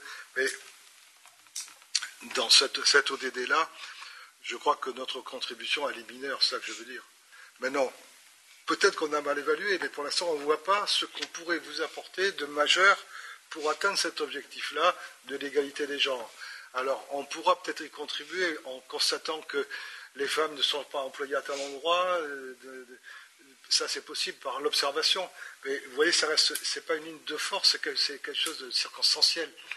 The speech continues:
Donc, euh, localement, je pense qu'on pourra peut-être agir, euh, certainement à la demande, certainement à la demande des gouvernements locaux, on doit pouvoir y aider, mais c'est pas,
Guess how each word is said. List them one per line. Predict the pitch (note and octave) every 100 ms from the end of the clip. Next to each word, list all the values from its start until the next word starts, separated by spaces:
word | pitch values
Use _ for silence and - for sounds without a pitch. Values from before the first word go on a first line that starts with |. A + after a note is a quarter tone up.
| - - - -
Donc, | C3+ -
euh, | D3 D3
localement, | F#3+ G3 F#3 F3+ A#3
je | A3 -
pense | F3 -
qu'on | D#3
pourra | - E3+ F#3+
peut-être | D#3 D3 C3+ C3+
agir, | B2+ F3+ A3 - - - - _ C3+
euh, | C3 B2 A#2+ A#2 A#2 A2+ - - - -
certainement | - E3 F3+ E3+ E3+
à |
la | D3+ C#3+
demande, | D#3+ E3 D#3+ D3+ - - - - - -
certainement | - F3 F#3 E3+ E3
à |
la | D3
demande | C3+ D3 D3+
des | C3
gouvernements | B2 C3 B2+ B2 B2+
locaux, | B2 B2 - G#3 G#3+ -
on | C3
doit | C#3 -
pouvoir | F3 E3+ D#3+ -
y | C3+
aider, | C3 C3 C3+ C#3+ E3+ A2+ - - - - -
mais | C#3+ D3+ D3 B2+
c'est | - E3 E3
pas, | G3 G#3 -